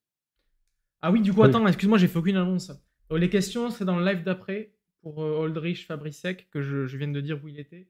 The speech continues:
Speaker 1: Mais par contre, j'ai peut-être quelques petites infos. Euh, Doumé Fifi, qui s'est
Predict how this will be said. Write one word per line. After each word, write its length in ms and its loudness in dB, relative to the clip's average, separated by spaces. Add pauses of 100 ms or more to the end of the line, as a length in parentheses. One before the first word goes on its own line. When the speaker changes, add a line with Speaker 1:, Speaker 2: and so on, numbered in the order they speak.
(480)
Speaker 1:
Mais 100 -8
par 240 -10
contre, 220 -4
j'ai 140 -8
peut-être 640 -14 (920)
quelques 240 -10
petites 440 -12
infos. 680 -8 (1400)
Euh, 920 -4
Doumé 400 0
Fifi, 580 -4
qui 200 -12
s'est 580 -4